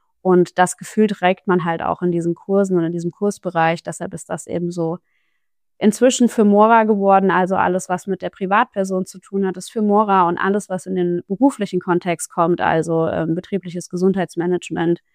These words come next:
Führungskräfte-Workshops, Teamtage, das ist dann alles unter Fitwerk gegliedert, sodass man das nochmal so ein bisschen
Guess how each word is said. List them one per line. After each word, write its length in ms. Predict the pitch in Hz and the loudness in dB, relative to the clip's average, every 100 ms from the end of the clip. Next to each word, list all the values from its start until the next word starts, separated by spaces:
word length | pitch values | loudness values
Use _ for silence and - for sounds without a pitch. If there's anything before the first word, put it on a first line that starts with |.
| _ _ _ | _ _ _
Führungskräfte-Workshops, 1400 | - 180 180 - 165 165 180 165 160 - 170 165 - - | -2 0 0 -2 -6 -6 -4 -2 -2 -2 -4 -4 -6 -8
Teamtage, 640 | 196 185 - 165 165 165 | -2 -2 0 0 0 0
das 200 | 170 170 | -4 -6
ist 160 | 180 - | -10 -8
dann 140 | 170 | -6
alles 300 | - 165 165 | -2 -4 -4
unter 240 | - 180 | -10 -12
Fitwerk 480 | - 208 - 190 175 | -6 -6 -4 -2 -2
gegliedert, 480 | - - 190 175 160 | -4 -10 -4 -2 -2
sodass 320 | 170 160 - | -4 -8 -6
man 100 | 180 | -6
das 180 | 170 156 | -6 -8
nochmal 280 | 160 175 170 | -10 -6 -6
so 100 | 165 | -4
ein 80 | 165 | -6
bisschen 460 | 165 - - 175 | -6 -8 -8 -8